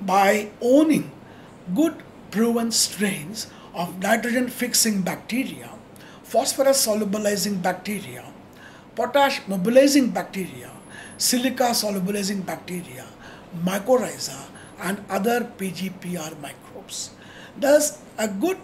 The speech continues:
number of useful strains have been developed by us and commercialized by us. We hope our experience of, you know, in this particular activity would be more useful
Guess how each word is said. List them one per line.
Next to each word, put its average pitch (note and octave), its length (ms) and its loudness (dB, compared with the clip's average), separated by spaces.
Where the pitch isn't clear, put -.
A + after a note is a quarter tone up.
number A3 360 0
of A3 200 2
useful A#3+ 500 0
strains G#3 600 0
have F#3 220 -4
been G3+ 240 0
developed G3+ 500 0
by D3+ 200 -8
us - 420 0
and F#3+ 220 -6
commercialized A3 840 0
by D#3 260 -8
us. - 460 -6
We A#3 80 -6
hope B3 420 4
our G#3 360 0
experience G3+ 840 -4
of, G3 320 -4
you F#3+ 80 -8
know, G3 220 -4
in G#3 160 -2
this A3 140 -2
particular G3 600 -2
activity C4+ 680 -2
would G3 140 -4
be A3+ 80 0
more C4+ 440 4
useful A3 480 -2